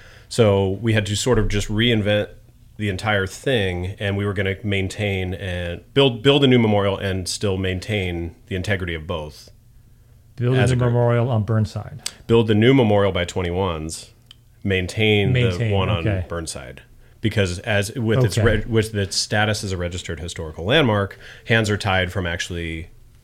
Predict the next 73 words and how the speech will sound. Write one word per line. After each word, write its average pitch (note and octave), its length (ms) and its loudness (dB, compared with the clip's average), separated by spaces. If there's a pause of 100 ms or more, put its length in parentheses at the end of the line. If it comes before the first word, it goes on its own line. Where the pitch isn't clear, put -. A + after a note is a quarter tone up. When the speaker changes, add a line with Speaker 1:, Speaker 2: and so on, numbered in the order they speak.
(280)
Speaker 1:
co-, - 180 -6
sort A2+ 260 4
of F#2+ 220 0
taking A2 500 2
the G2+ 140 0
best G2 280 -2
pieces B2+ 280 -2
of B2 160 2
it C3+ 160 -2
and G#2 160 -4
putting G2 180 -2
them F#2 160 0
into A2+ 180 2
the C3 80 0
new C3+ 120 2
memorial. C#3 540 -2 (360)
And G2 120 0
then F2+ 300 0
Speaker 2:
But - 40 0
wasn't F3+ 300 0
that E3+ 40 -2
already D3+ 200 0
cleared D3 500 -2
at, C#3+ 380 -6
at - 260 -8
the, - 80 -8 (160)
for - 160 -6
the B2+ 120 4
bell, A2+ 260 2
at D3+ 80 -2
least, D3+ 340 -6
after B2 220 -4
the A#2 100 -2
last B2 300 -6
time? D3+ 340 -6
Speaker 1:
Well, A#2+ 400 4
the A#2+ 160 0
bell A#2+ 400 4
is B2+ 100 2
a A#2+ 60 2
little A2+ 180 2
different G#2 300 -2
'cause G2 160 -2
it G2 100 -4
came G2+ 220 -2
in F#2+ 180 0
later, F2 520 -6
so - 200 -2
it E2 60 -4
wasn't G2 280 -2
part G2 180 0
of F#2 40 -4
the F2+ 60 -2
original E2+ 340 -4
architecture. C#3 680 -8
So - 160 -6
the G2 80 0
bell G#2+ 280 2
was G#2 160 0
the G2 120 -4
one F#2+ 440 -2
thing F#2 280 -2
that F2 200 -6
potentially F#2+ 560 -4
was F2 200 -6
going F2 260 -4
to F2+ 100 -10
legally E2+ 380 -6
be D#2+ 140 -6
able D#2+ 160 -8
to - 80 -20
be D#2+ 120 -12
moved. B1 460 -16